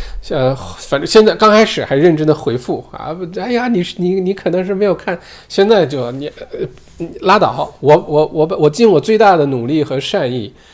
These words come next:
把这信息给大家分享。啊，你，你依然坚持看到你眼中的那个世界，it's okay，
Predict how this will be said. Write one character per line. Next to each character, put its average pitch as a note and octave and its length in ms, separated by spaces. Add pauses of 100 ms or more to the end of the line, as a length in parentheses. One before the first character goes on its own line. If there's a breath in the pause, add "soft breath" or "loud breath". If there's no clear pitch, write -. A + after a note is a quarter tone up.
(260 soft breath)
把 A2+ 100
这 D3+ 140
信 E3 180
息 D#3+ 200
给 D#3+ 100
大 D#3 60
家 C#3+ 120
分 E3 180
享。 E3+ 280 (640 soft breath)
啊， B2 160
你， B2 440 (100)
你 C#3 320
依 A3 100
然 F#3 300
坚 G#3 220
持 - 200
看 G#3 200
到 E3 120
你 A#2+ 320
眼 A#2+ 220
中 C3 140
的 C3 80
那 C3 100
个 A#2 80
世 B2 180
界， A#2 200 (460)
it's G3+ 200
okay， F3+ 380